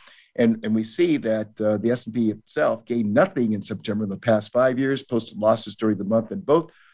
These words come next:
twenty sixteen and twenty twenty. September is the market's worst month, going all the way ba-, back to nineteen fifty, according to Stock Traders Almanac. All three market indexes lost more ground in the ninth month than in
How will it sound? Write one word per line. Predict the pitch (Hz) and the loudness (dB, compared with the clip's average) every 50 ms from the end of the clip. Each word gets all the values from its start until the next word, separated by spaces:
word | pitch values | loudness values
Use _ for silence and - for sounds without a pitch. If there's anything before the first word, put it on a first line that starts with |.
| _ - | _ -6
twenty | - 131 123 120 110 | 0 2 2 2 2
sixteen | - - 113 104 - - - 127 131 135 131 - - | 0 -2 -4 -4 -6 -4 -2 0 0 0 -2 -4 -6
and | 107 101 98 | -8 -8 -8
twenty | - - 113 104 104 - 107 95 | -8 -6 -6 -6 -6 -6 -10 -12
twenty. | - - - 151 156 156 160 165 165 165 165 - _ _ _ _ _ | -10 -2 2 2 2 2 2 0 0 -2 -4 -10 _ _ _ _ _
September | - - 113 107 - 131 120 120 120 120 113 | -4 -4 -2 -2 0 0 0 2 2 2 2
is | 110 107 101 - | 2 0 -2 -4
the | 104 | -2
market's | 98 110 110 113 113 120 104 - - | 2 2 2 2 0 -4 -10 -8 -2
worst | 104 127 170 165 - - | 2 2 2 2 2 0
month, | 135 131 127 127 | 0 -2 -2 -2
going | - 120 113 107 107 | -2 -2 -2 0 0
all | 110 110 | 0 0
the | 107 | 0
way | 107 107 104 | 0 0 0
ba-, | 104 104 98 - _ _ | -2 -4 -8 -10 _ _
back | 113 104 104 104 - | -2 -2 -2 -2 -6
to | - | -8
nineteen | 92 101 101 101 101 - - 101 92 - - | -6 -6 -6 -6 -8 -8 -8 -8 -8 -2 0
fifty, | 185 190 190 - 120 113 | 0 0 0 0 -2 -2
according | 110 110 110 - 113 107 98 | -2 -2 -2 -2 -2 -2 -2
to | - - | -2 -4
Stock | - - 113 104 104 104 | -2 0 2 2 0 0
Traders | - 110 95 92 95 92 | -4 -6 -4 -4 -4 -4
Almanac. | 110 110 117 113 101 101 98 95 90 - _ _ - - _ _ _ _ | -2 0 0 0 0 -2 -4 -8 -12 -16 _ _ -20 -20 _ _ _ _
All | - 117 131 135 | 0 2 2 2
three | - - - 139 139 | 0 -2 -4 -2 -2
market | 127 113 107 110 117 123 143 139 - 131 - - _ _ _ _ _ _ _ _ - | 0 0 2 2 2 2 2 0 -4 -8 -12 -12 _ _ _ _ _ _ _ _ -2
indexes | 135 151 143 123 110 107 - - 113 107 - | 0 2 4 4 2 2 0 -4 -6 -4 0
lost | 113 110 120 123 - - | 2 2 2 0 0 0
more | 117 113 117 110 | 0 0 0 0
ground | 113 110 110 110 110 110 | 0 0 0 2 2 0
in | 104 101 | 0 -2
the | 98 92 | -4 -4
ninth | 98 110 135 160 175 160 - - | -2 0 2 2 2 0 -2 -2
month | 107 104 104 104 - | 0 0 0 -2 -4
than | - 98 101 | -6 -6 -6
in | 101 107 | -6 -6